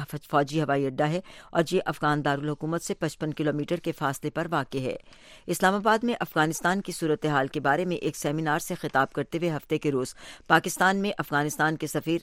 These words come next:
حضرت عمر زخیل وال نے کہا ہے کہ وہ توقع نہیں کرتے کہ چار فریقی رابطہ گروپ یا کیو سی جی افغانستان میں امن قائم کر سکیں گے،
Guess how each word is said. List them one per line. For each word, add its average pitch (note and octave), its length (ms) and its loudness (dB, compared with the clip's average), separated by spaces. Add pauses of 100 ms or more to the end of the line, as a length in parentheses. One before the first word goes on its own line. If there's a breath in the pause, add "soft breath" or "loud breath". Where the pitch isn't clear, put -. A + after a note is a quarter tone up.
(120)
حضرت D#3 340 0
عمر E3 180 2
زخیل D3 400 0
وال C#3 200 4
نے C#3+ 100 -4
کہا C#3+ 220 4
ہے F3 120 0 (300 loud breath)
کہ G3 80 0
وہ F#3+ 160 2
توقع F3 340 4
نہیں E3 340 2
کرتے D3+ 320 2 (280 soft breath)
کہ F3+ 80 0
چار F3 320 6
فریقی D#3+ 340 0
رابطہ D3 260 4 (120)
گروپ D3+ 60 -4 (180)
یا D#3 160 6 (540 soft breath)
کیو A3+ 160 2
سی - 200 -4
جی E3+ 280 0 (120)
افغانستان D#3+ 640 4
میں F3+ 140 0 (100)
امن D#3+ 240 0
قائم D#3 200 4
کر E3+ 120 -2
سکیں C3+ 380 -2
گے، A#2+ 120 -2